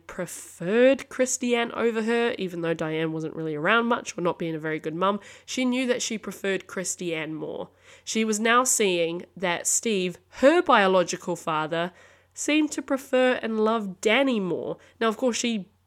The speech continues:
very likely doesn't know that Danny was a product of an affair,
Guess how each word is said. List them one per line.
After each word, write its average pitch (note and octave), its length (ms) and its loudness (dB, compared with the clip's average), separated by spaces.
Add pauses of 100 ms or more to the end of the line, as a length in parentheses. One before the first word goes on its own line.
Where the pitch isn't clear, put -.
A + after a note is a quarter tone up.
(160)
very G#3+ 380 4
likely G3+ 460 4
doesn't F3+ 320 0
know E3+ 240 2
that E3+ 240 -4
Danny E3+ 340 0
was E3 340 -2
a - 60 -10
product E3+ 420 -4
of D#3+ 140 -6
an D#3+ 100 -2
affair, F3 600 2